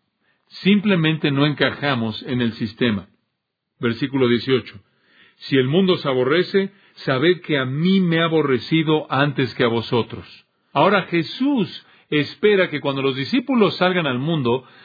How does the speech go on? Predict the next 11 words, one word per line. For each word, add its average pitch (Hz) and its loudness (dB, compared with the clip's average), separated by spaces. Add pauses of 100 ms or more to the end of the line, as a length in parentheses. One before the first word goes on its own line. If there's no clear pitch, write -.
van 180 0
a 254 -4
enfrentar 147 -2
hostilidad, 117 -2 (300)
y 131 -2
quiere 208 2
decirles, 175 0
"Miren, 127 -2
no 147 0
se 160 -4
preocupen, 143 -2